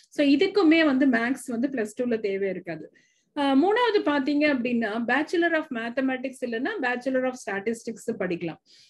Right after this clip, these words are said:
So இதுக்கு ஆனா வந்து என்ன பண்ணணும், பிளஸ் டூல வந்து maths படிச்சிருக்கணும் நீங்க. அதுக்கப்புறம் நீங்க வந்து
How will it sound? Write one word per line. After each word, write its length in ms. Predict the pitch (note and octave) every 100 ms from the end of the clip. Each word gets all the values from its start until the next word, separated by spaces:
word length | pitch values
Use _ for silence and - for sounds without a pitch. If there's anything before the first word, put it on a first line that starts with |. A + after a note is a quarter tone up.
| _ -
So 120 | D4 C#4+
இதுக்கு 400 | C4 C#4 A4 G#4+ E4+
ஆனா 320 | C4+ C#4 D#4
வந்து 260 | C4 C4
என்ன 180 | D#4 C4+
பண்ணணும், 380 | C4 A#3+ A3 G3
பிளஸ் 240 | A#3 A#3 -
டூல 200 | D4 B3
வந்து 200 | A#3 E4
maths 360 | A3 A3 A#3+ -
படிச்சிருக்கணும் 640 | F#3 F3+ G#3+ G3+ F#3+ F#3
நீங்க. 200 | E3+ E3+ - _ _ _
அதுக்கப்புறம் 580 | B3 C#4 C4 B3 F#4 G4
நீங்க 220 | E4+ C#4
வந்து 280 | B3 B3 C#4+